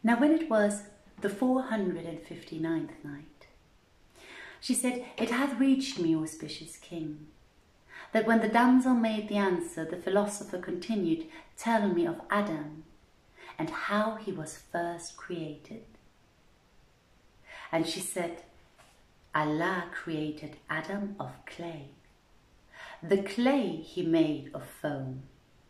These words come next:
and the foam of the sea.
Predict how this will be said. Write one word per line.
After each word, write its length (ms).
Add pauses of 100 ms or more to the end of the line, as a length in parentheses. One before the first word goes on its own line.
(520)
and 160
the 80
foam 800 (180)
of 200
the 80
sea. 480